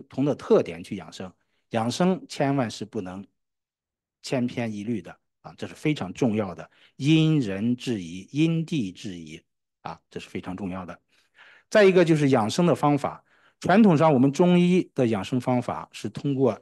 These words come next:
第一个养精神，第二个调饮食，第三个练形体，第四个接视域，第五个是寒温啊，主要是这五大系统来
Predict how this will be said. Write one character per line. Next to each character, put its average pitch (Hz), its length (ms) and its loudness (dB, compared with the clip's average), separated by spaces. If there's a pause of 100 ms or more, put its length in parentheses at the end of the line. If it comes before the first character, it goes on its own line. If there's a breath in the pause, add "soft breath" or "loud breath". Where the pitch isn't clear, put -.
第 131 160 0
一 147 120 2
个 143 280 0 (220)
养 98 360 -8
精 170 260 0
神， - 320 -6 (280)
第 147 100 2
二 120 160 2
个 98 340 -10
调 107 380 -4
饮 107 220 -4
食， 98 360 -14
第 113 120 -8
三 117 260 -2
个 120 220 -4 (160)
练 117 340 0
形 107 480 -6
体， 85 320 -14 (300 soft breath)
第 131 120 0
四 131 200 -2
个 107 260 -6
接 156 320 2
视 135 320 -4
域， 113 260 -6 (240)
第 147 120 0
五 98 180 -2
个 143 300 -2 (160)
是 139 380 0
寒 95 420 -12
温 139 260 -4 (480)
啊， 87 240 -10 (100)
主 - 120 -6
要 110 120 0
是 - 160 -10
这 107 80 -8
五 95 200 -16
大 - 160 -4
系 - 160 -6
统 85 180 -12 (460 soft breath)
来 117 340 0